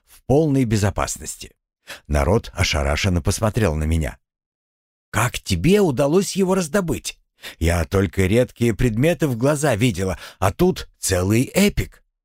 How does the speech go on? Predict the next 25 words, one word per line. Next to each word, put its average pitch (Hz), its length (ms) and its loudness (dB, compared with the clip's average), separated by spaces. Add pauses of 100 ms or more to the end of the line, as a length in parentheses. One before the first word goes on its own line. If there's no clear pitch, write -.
(920)
Подарок 127 420 2
системы 143 580 0
после 120 400 0
кланового 101 640 2
убийства 101 640 0
босса. 117 500 -2 (360)
Я 139 340 4
вообще 156 360 2
хотел 120 360 0
спросить, - 580 -2 (160)
у 101 120 0
вас 131 340 2
много 170 400 4
было 110 260 2
плюшек 117 600 2
от 117 140 -2
системы 123 600 2 (160)
за 123 240 2
первые 151 640 2
в 123 160 2
игре 120 240 0
действия? 104 640 -4 (880)
Все - 300 2
угрюмо 117 540 4
молчали, 92 680 0